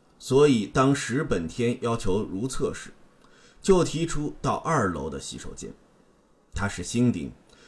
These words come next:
检查厕所的工作由年资较深的吴芳负责。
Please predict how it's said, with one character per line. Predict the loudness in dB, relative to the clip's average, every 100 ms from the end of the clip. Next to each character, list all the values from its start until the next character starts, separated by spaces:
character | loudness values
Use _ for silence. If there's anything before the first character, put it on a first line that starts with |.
| -8
检 | 0 2 4
查 | 2 0
厕 | 0 0
所 | 0 0
的 | -4
工 | 0 0
作 | 0 -4 -4
由 | 0 2
年 | 4 2
资 | 0 -2
较 | -4 -6
深 | -4 -2 0
的 | -2
吴 | -6 -8
芳 | -4 -4
负 | -4 -8
责。 | -16